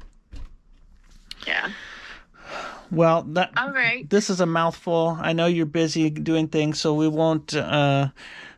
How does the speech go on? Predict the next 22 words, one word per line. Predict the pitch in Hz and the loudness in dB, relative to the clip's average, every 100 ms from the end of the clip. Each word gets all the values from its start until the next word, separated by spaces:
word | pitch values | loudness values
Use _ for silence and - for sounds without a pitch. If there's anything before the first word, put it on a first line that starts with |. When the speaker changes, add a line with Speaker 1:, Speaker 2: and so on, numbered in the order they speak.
| - - 127 135 | -14 -12 -8 -8
Speaker 2:
hop | - 160 151 165 | -2 0 2 2
into | 160 - 165 | 0 2 2
another | 156 156 143 139 | 2 2 2 0
topic, | - 160 156 139 | 0 -2 0 -4
but | 147 | 0
I | 139 | 0
do | 147 170 | 2 0
look | 160 156 | 0 0
forward | - 160 | -2 0
to | 151 | -2
talking | 143 151 147 135 | -2 -2 -2 -4
to | - | 0
you | 147 | 2
next | 151 151 - | 4 2 0
week. | 151 147 - - - _ _ _ _ _ _ _ _ - _ _ - | 0 0 -4 -16 -20 _ _ _ _ _ _ _ _ -20 _ _ -4
Maybe | 135 135 | -2 2
a | 127 | 0
follow-up | - 156 151 151 131 | 2 2 2 2 0
to | - | -4
this | 143 147 151 - - | -2 0 -2 -6 -8
and | 139 151 | -4 -4
something, | - 143 143 139 135 135 | -2 -4 -2 0 0 -2